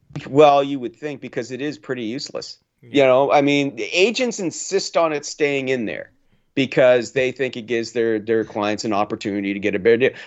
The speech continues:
Speaker 1: The problem is, is as we've seen, there's only been, what,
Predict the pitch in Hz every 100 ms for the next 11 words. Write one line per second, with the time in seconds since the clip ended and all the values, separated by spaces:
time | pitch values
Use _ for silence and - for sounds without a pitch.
0 | - 151 190 175 175 190 202 170 151 170
1 | 165 160 143 - 226 214 110 _ _ _
2 | - 165 160 175 175 160 120 - 165 214
3 | 123 110 139 127 -